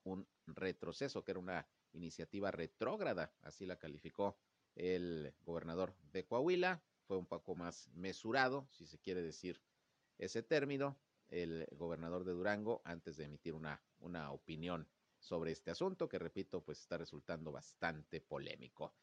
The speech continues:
Bien, en otras cosas, déjeme le comento que el ingeniero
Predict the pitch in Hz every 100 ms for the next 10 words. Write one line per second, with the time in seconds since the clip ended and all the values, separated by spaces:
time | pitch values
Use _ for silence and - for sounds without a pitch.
0 | - _ 143 170 - 135 175 196 170 -
1 | 196 - 165 165 - - 135 139 135 110
2 | 101 95 95 90 87 _ _ _ _ _
3 | _ _ _ _ 113 156 160 - 151 170
4 | - _ _ _ _ 107 104 101 101 98
5 | - 101 107 104 110 131 135 131 101 80